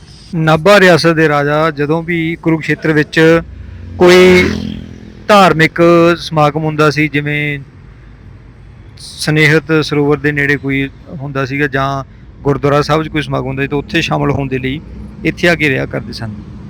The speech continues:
ਸੋ ਇਹ ਇੱਕ ਦੋ ਮੰਜ਼ਿਲਾ ਕਹਿ ਸਕਦੇ ਹਾਂ ਆਪਾਂ ਇਹ, ਤੇ ਦੋ ਮੰਜ਼ਿਲਾ ਇੱਕ ਇਮਾਰਤ ਬਣੀ ਹੋਈ ਹੈ ਜਿਹਦਾ ਬਾਹਰ ਜਾਣ ਨੂੰ ਪਿੱਛੋਂ ਰਸਤਾ ਆਹ ਵਾਲਾ ਹੈ, ਤੇ ਜਿੱਧਰੋਂ ਮੈਂ ਐਂਟਰ ਹੋਇਆ ਉਹ ਸਰੋਵਰ ਦੇ ਬਿਲਕੁਲ ਸਾਹਮਣੇ ਪੈਂਦੀ ਹੈ। ਇਹ ਗੁਰਦੁਆਰਾ ਸਾਹਿਬ ਦੇ ਸਾਹਮਣੇ ਹੈ। ਤੇ ਇੱਕ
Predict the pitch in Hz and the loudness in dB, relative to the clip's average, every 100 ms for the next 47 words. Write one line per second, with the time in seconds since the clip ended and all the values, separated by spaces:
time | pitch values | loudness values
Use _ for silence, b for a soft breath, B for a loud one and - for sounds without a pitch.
0 | - - - - 143 143 139 143 139 - | -18 -16 -12 -4 0 0 2 0 -2 -4
1 | 143 139 - - 170 196 147 123 - 147 | -4 -4 -10 -12 -8 -6 -8 -10 -2 0
2 | 156 160 160 160 139 139 156 143 139 135 | 0 0 0 -2 -2 -6 -6 -6 -8 -8
3 | 143 123 165 - - - - - - 143 | -8 -8 -12 -18 -20 -20 -20 -20 -14 -10
4 | 135 131 139 143 139 143 139 143 135 135 | -8 -6 -4 -4 -4 -4 -6 -8 -6 -8
5 | 147 131 131 123 131 135 139 - 131 139 | -8 -8 -8 -6 -6 -6 -8 -10 -8 -6
6 | 147 143 131 135 143 143 139 139 135 - | -6 -8 -4 -4 -2 -4 -4 -6 -10 -12
7 | - - 147 139 - 139 113 139 139 156 | -10 -6 -4 -4 -4 -6 -4 -4 -2 0
8 | 147 - - - - - - - 131 131 | -2 -4 -14 -18 -16 -16 -18 -8 -4 -4
9 | 123 135 165 160 147 - 143 143 143 160 | -6 -4 -4 -4 -8 -8 -8 -6 -6 -4
10 | 160 170 - 151 143 143 135 139 139 - | -4 -6 -8 -6 -4 -4 -6 -6 -6 -4
11 | 156 - 131 143 156 147 139 123 127 - | -6 -4 -6 -4 -6 -6 -8 -10 -12 -12
12 | - - - - - 156 175 165 143 151 | -16 -18 -18 -18 -6 -4 -2 -2 -2 -2
13 | 139 143 147 127 123 135 139 - - - | -2 -6 -8 -10 -10 -12 -14 -14 -16 -14
14 | - | -6